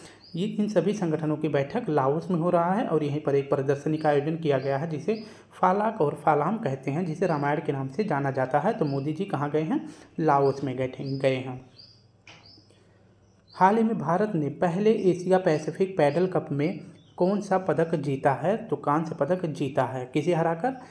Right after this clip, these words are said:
तो भारत ने इसमें मलेशिया को हराकर जीता है। नेक्स्ट प्रश्न की बात करते हैं, हाल ही में नाइन्थ क्रम की जो जूनियर वुशु चैंपियनशिप दो हज़ार चौबीस,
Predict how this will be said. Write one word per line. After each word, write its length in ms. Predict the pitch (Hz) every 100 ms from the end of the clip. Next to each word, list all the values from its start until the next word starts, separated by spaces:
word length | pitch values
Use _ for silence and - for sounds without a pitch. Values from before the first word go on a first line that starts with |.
| - - -
तो 80 |
भारत 360 | 151 135 160 185
ने 100 | 196
इसमें 380 | 202 202 214 285
मलेशिया 480 | 156 143 147 - 151
को 140 | -
हराकर 380 | 131 135 131 196
जीता 340 | 180 139 127 120
है। 360 | 123 123 - - _ - - - _ -
नेक्स्ट 280 | 185 214 -
प्रश्न 280 | 202 202 185
की 120 | 202
बात 240 | 190 190 190
करते 220 | 185 196
हैं, 160 | 190 190
हाल 280 | 147 185
ही 100 | 165
में 200 | 160 196
नाइन्थ 420 | 190 151 160 165 -
क्रम 200 | 156 151
की 140 | 180
जो 120 | 165
जूनियर 460 | 160 156 151 165 175
वुशु 340 | 151 151 175
चैंपियनशिप 640 | 165 151 143 143 139 165 165
दो 100 | 147
हज़ार 220 | 147 143
चौबीस, 400 | 147 139 190 -